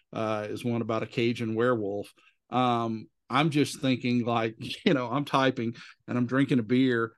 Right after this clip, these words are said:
and eating a snack and I'm giggling, you know, <laughs> I'm going, "Oh, this would be great. This would be great." You know, "Oh, wait, wait, wait a minute. What does the Rougarou do here?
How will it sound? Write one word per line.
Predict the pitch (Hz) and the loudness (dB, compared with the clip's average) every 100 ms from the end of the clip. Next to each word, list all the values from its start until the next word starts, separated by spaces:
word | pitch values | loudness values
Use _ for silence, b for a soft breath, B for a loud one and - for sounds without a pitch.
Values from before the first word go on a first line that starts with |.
| _ | _
and | - 127 | -4 0
eating | 139 117 | 0 -2
a | |
snack | - 143 135 127 123 | -4 0 2 0 0
and | 120 | -4
I'm | 120 107 | -4 2
giggling, | 151 151 131 98 95 - - | 2 2 0 -4 -8 -14 -4
you | 135 131 | 0 2
know, | |
<laughs> | 123 | 2
I'm | 123 135 | 0 0
going, | 254 143 | 2 4
"Oh, | 131 139 | 4 4
this | 143 147 143 | 4 2 0
would | |
be | 131 | -2
great. | 113 127 110 - | -2 0 0 -2
This | 143 151 156 | 0 2 2
would | 131 | 0
be | 117 | 0
great." | 120 104 | 0 0
You | 117 120 | -2 -2
know, | 120 139 | 0 0
"Oh, | 151 | 2
wait, | 143 139 | 4 4
wait, | 135 131 | 4 0
wait | 123 117 127 | -2 0 2
a | 123 | 2
minute. | 110 | 0
What | 127 | 0
does | 135 | 0
the | 135 | 0
Rougarou | 131 135 127 127 123 | 2 2 2 2 2
do | 123 123 | 2 2
here? | 131 123 | 2 2